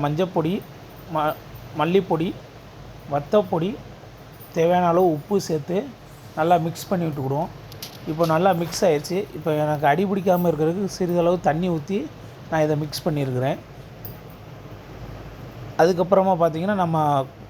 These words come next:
ரெடி பண்ணி வச்சிருக்கிற முட்டையை எடுத்து இதோட மிக்ஸ் பண்ணிக்கலாம். நல்லா கிண்டுங்க, கவனமா கிண்டுங்க, அடி பிடிக்கக்கூடாது. அதனால கவனமா கிண்டி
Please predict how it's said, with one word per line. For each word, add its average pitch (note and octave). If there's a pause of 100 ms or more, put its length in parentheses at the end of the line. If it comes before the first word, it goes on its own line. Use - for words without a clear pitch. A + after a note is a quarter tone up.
(640)
ரெடி D#3+
பண்ணி F#3
வச்சிருக்கிற D#3+ (140)
முட்டையை D#3+ (460)
எடுத்து E3
இதோட F3 (100)
மிக்ஸ் D3
பண்ணிக்கலாம். C#3 (800)
நல்லா E3+ (100)
கிண்டுங்க, D#3+ (680)
கவனமா F#3+ (100)
கிண்டுங்க, D#3+ (180)
அடி D#3
பிடிக்கக்கூடாது. D3+ (640)
அதனால D3+ (100)
கவனமா F3 (100)
கிண்டி D#3+